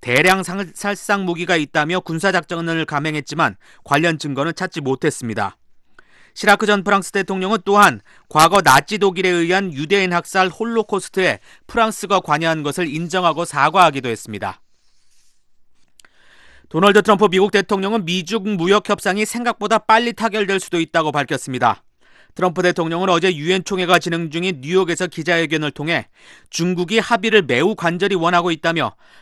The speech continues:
따라서 여러분이 생각하는 것보다 빨리 합의가 일어날 수 있다고 말했습니다.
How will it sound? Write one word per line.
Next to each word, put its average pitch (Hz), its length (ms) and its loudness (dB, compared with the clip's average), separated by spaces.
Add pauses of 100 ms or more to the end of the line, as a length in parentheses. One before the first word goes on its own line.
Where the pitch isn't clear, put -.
따라서 175 360 4
여러분이 180 380 2
생각하는 214 640 -4
것보다 180 360 -2
빨리 185 420 0 (220)
합의가 180 340 -2
일어날 160 300 0
수 - 100 -10
있다고 160 320 0
말했습니다. 117 680 0